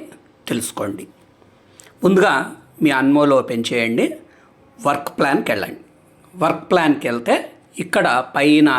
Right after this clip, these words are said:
ఈడీడీ క్యాలెండర్ అని కనబడుతుంది. ఈడీడీ క్యాలెండర్ క్లిక్ చేసుకుంటే మీకు తిరిగి ఈ నెలలో మీకు ఈడీడీ ఏ ఉన్నవి అనేది కనబడతాయి. ఇక్కడ బ్లాక్ రౌండ్ సర్కిల్ ఉంటే అక్కడ ఒక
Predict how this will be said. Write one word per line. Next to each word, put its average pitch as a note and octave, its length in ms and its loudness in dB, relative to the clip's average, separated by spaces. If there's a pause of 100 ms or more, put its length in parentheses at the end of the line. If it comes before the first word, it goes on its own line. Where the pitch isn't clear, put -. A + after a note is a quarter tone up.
(420)
ఈడీడీ C#3 420 4 (140)
క్యాలెండర్ G#2+ 540 -2
అని C4+ 160 -2
కనబడుతుంది. - 540 -10 (680)
ఈడీడీ F#3 420 4 (120)
క్యాలెండర్ C3+ 580 -2 (140)
క్లిక్ D3 260 -10
చేసుకుంటే B2 540 -4 (640)
మీకు C4 220 2 (140)
తిరిగి C#3+ 340 0 (680)
ఈ F#3 100 4 (140)
నెలలో D#3+ 380 4 (280)
మీకు F3+ 240 2 (320)
ఈడీడీ F3 600 2
ఏ D3+ 140 4
ఉన్నవి B2+ 440 0
అనేది D3+ 300 -2
కనబడతాయి. A#2+ 480 -6 (480)
ఇక్కడ G3 180 0 (140)
బ్లాక్ E3+ 340 0 (160)
రౌండ్ D3+ 360 4
సర్కిల్ C#3 380 -2
ఉంటే B2 300 0 (380)
అక్కడ D3+ 260 -2 (220)
ఒక D3+ 120 -2